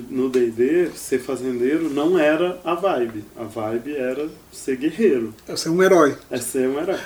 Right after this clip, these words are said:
Speaker 2: Que-
Speaker 1: É, é, é talvez uma da, uma coisa aí meio estranha. Mas no Warhammer, que também é um R P G muito antigo, a vibe era essa. Você é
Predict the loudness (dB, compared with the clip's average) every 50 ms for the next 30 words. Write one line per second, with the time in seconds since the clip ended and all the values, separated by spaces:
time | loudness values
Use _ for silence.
0 | -12 0 2 2 2 4 2 2 0 0 -2 -6 -10 -10 -6 -4 -4 -4 -2 -2
1 | -4 -2 2 4 4 4 4 4 4 4 4 6 6 4 4 2 -2 -6 -4 -4
2 | -4 -4 -4 -4 -4 -6 -6 -8 -8 -4 -4 -4 -2 -2 -4 -4 -4 -4 -6 -6
3 | -6 -6 -8 -8 -8 -4 -2 -2 -2 -2 -4 -8 -6 -4 -2 0 0 0 -2 -4
4 | -8 -16 -20 -20 -20 -20 -20 -20 -20 -20 -20 -20 -10 -6 -2 -2 -2 0 0 0
5 | 2 2 4 2 0 0 -2 -2 -2 -2 -2 -2 -6 -4 -8 -8 -6 -6 -6 -4
6 | -2 -2 -2 -2 -2 -4 -6 -6 -6 -8 -6 -6 -6 -8 -8 -8 -10 -12 -12 -10
7 | -2 0 0 0 0 0 -2 -2 -2 -2 -4 -4 -2 -2 -4 -4 -4 -6 -4 -6
8 | -6 -8 -10 -12 -14 -14 -10 -6 -6 -6 -4 -4 -4 -4 -6 -6